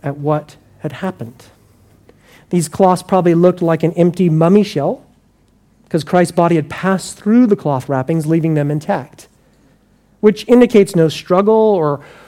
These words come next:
or hurried unwrapping of grave robbers stealing the body of Jesus.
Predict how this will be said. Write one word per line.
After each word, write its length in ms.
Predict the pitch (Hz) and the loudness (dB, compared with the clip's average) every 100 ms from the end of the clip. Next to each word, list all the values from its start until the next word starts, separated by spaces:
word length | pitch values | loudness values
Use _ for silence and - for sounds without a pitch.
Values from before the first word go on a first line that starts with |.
| - | -10
or 180 | - 156 | -2 -2
hurried 500 | - 202 208 208 196 - | 0 2 6 6 4 0
unwrapping 540 | 190 202 180 185 214 190 | 2 4 4 2 2 2
of 140 | 139 | 0
grave 340 | 147 160 196 165 | 0 2 2 2
robbers 380 | 175 185 196 | 0 2 0
stealing 640 | - - 170 180 185 185 185 - | -2 -4 -2 0 0 0 -4 -8
the 80 | 147 | -4
body 300 | 151 170 190 | -2 0 0
of 80 | 170 | 0
Jesus. 580 | 170 170 135 202 - | -2 -2 -6 -10 -14